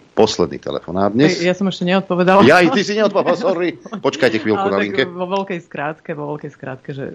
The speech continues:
Speaker 2: zatiaľ sa teda veci nepohli <laughs> nejako výrazne, ale, ale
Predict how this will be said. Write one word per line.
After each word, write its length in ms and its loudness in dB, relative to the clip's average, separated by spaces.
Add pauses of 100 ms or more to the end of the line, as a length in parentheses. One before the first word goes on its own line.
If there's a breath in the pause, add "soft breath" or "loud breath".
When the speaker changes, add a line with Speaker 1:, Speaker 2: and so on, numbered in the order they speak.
(280)
Speaker 2:
zatiaľ 420 2
sa 140 0
teda 240 2
veci 320 -2
nepohli 880 2 (120)
<laughs> 340 2
nejako 420 6
výrazne, 680 4
ale, 380 2
ale 300 2